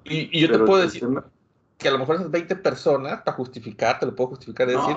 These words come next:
Speaker 2: perfectamente,
Speaker 1: te
Speaker 2: güey.
Speaker 1: puedo decir que a lo mejor es esa quimio que donde sus hijos es la sexta que le dan. Imagínate, es la sexta que le dan y esa quimio
Speaker 2: Yo
Speaker 1: no la
Speaker 2: sé,
Speaker 1: tienen.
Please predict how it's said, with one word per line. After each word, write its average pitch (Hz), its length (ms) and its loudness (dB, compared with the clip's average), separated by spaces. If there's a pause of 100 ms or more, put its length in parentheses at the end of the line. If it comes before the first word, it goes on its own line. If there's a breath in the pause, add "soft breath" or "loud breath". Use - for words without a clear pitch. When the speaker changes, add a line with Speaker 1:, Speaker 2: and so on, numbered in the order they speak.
(240)
Speaker 2:
perfectamente, 127 1120 -4
Speaker 1:
te 165 60 0
Speaker 2:
güey. 127 100 0
Speaker 1:
puedo 147 140 6
decir 185 340 0 (100)
que 147 160 4
a 147 60 4
lo 143 80 4
mejor 147 460 0
es 156 180 -4
esa 180 300 -6
quimio 180 500 -4
que 156 80 -8
donde 135 220 -4
sus 127 220 -12
hijos 165 360 -4
es 156 180 -12
la 160 120 -4
sexta - 520 -8
que 151 120 0
le 123 160 0
dan. 147 440 -6
Imagínate, 151 680 -4
es 147 60 -6
la 165 120 -10
sexta 165 680 -4
que 147 120 -2
le 123 160 0
dan 139 320 0 (260 soft breath)
y - 100 -6
esa 151 200 -10
quimio 135 260 4
Speaker 2:
Yo 143 80 0
Speaker 1:
no 135 80 -4
la 143 120 4
Speaker 2:
sé, 165 120 -2
Speaker 1:
tienen. 131 320 -4